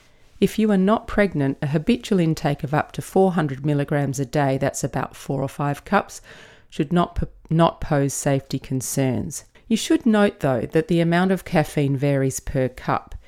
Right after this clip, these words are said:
If you are interested, I'll put a link in the show notes to an article titled, "How Much Caffeine is in That Drink?"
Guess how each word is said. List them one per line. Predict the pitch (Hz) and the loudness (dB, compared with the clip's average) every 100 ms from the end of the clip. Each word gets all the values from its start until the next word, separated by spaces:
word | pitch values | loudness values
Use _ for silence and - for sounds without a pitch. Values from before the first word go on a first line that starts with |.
| - - _ - | -20 -20 _ 0
If | 233 233 233 | 0 2 2
you | 185 | 2
are | - | 2
interested, | 196 - 165 - 135 - | 0 0 -6 -4 -4 0
I'll | 143 151 | 0 0
put | - 254 | 4 6
a | 233 | 6
link | 190 180 180 | 6 2 2
in | 156 | 0
the | |
show | 139 - 156 151 | 0 0 2 4
notes | 135 - - | 2 0 -4
to | 156 | -2
an | 143 - | -2 0
article | 147 165 175 175 160 | 0 0 0 -2 -4
titled, | - 139 135 139 127 - - _ _ - | -2 0 0 -2 -4 -6 -20 _ _ -2
"How | 185 196 | 2 4
Much | 185 - - | 2 -2 -2
Caffeine | 156 147 - 131 135 | 0 0 0 0 0
is | - 135 | -2 -4
in | - 147 139 | -2 0 0
That | 135 - - | -2 -4 -10
Drink?" | - 135 - - | -2 -2 -2 -12